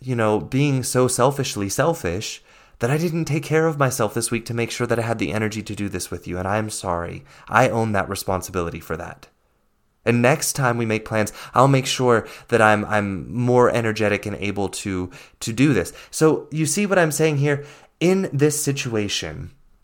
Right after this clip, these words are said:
we are both able to be radically honest and one thousand percent truthful for each other and allow each other to respond however we might respond, because we're owning our p-, own power in creating that experience and not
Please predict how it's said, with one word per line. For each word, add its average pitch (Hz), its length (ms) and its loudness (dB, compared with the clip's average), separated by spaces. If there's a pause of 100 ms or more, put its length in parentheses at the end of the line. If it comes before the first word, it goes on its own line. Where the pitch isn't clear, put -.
(420)
we 135 160 4
are 135 100 10
both 156 360 6
able 120 300 2
to - 120 -6
be 101 320 -4
radically 139 840 0
honest 113 360 0
and 107 160 -6
one 107 200 0
thousand 147 640 0
percent 127 400 -2
truthful 135 560 0
for 98 260 -2
each 87 180 -4
other 80 300 0 (240)
and 120 220 0
allow 117 480 2
each 151 200 -4
other 117 220 0
to 113 160 -6
respond 101 680 0 (240)
however 123 480 2
we 143 140 4
might 113 260 2
respond, 92 720 0 (160)
because 123 300 2
we're 131 200 2
owning 156 360 4
our 120 140 2
p-, 139 100 -6 (100)
own 170 240 6
power 151 400 2
in 117 100 0
creating 110 460 -2
that 87 140 0
experience 85 680 -6 (240)
and 110 80 -2
not 120 300 4